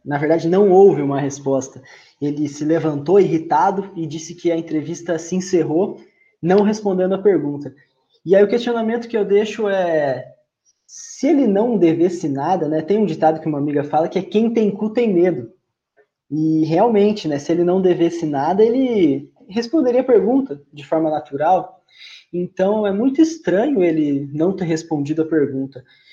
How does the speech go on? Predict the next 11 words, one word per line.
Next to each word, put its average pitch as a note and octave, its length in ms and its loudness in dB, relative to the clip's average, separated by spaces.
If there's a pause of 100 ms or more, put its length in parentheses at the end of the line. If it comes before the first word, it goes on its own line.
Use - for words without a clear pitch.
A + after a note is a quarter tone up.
(420)
E A#3 120 0
o C#4 80 -6
pior A#3 680 2 (100)
é F#3 80 2
o A3+ 60 2
que B3+ 100 -4
aconteceu D4 460 -2
com - 160 -2
o - 40 0
jornalista, C#4+ 600 -2
né? F#3 300 -6